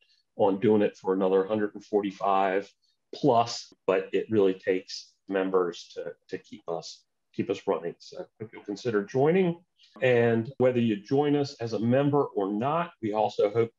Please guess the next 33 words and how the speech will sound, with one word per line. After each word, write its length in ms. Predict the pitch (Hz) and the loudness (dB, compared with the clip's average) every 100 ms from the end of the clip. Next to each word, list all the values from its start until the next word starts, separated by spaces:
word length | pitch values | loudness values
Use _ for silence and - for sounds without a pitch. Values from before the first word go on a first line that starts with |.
| _ | _
that 240 | 110 110 | 0 0
you'll 400 | 113 104 101 104 - | 2 4 4 0 0
interact 460 | 175 175 160 160 | 2 4 2 0
with 100 | 151 | 0
us 340 | 143 139 - - | 2 0 -4 -6
through 260 | 127 131 123 | -4 -4 -2
all 280 | 101 110 113 | 2 4 4
of 120 | 110 | 2
our 400 | 101 107 110 113 - | 2 2 2 -2 -2
various 600 | 110 117 113 113 - - _ _ | 2 2 2 -2 -4 -18 _ _
social 380 | - 190 147 190 | -2 0 2 4
media 420 | 147 147 147 151 143 | 6 8 8 6 4
and 160 | 127 | 2
our 100 | 110 | 2
website. 720 | 110 120 117 - 123 117 120 123 - | 2 2 2 -2 -4 0 -2 -4 -18
And 80 | - _ | -20 _
go 140 | 107 | 0
visit 300 | 107 123 113 | 2 2 2
our 80 | 101 | 0
YouTube. 500 | 104 113 110 107 107 | 2 0 0 -4 -2
We've 180 | 101 95 | -4 -2
got 200 | 98 90 _ 139 107 | -2 -2 _ -14 -2
millions 580 | 113 107 104 104 101 | 2 2 2 -2 -6
of, 220 | - 92 104 - _ | -8 -10 -10 -20 _
not 180 | 113 - | -10 -10
millions, 460 | - - - - - | -16 -16 -20 -20 -2
we've 160 | 117 - | 0 2
got 380 | 104 98 95 - _ - _ _ _ | 0 0 -4 -8 _ -20 _ _ _
dozens 400 | 123 113 113 101 | 2 2 0 -4
and 160 | 92 90 | -10 0
dozens, 580 | 107 107 107 104 98 - | 4 4 2 0 -4 -6
maybe 200 | 107 92 | -6 -6
hundreds 580 | - 107 101 98 95 | -2 2 2 2 -2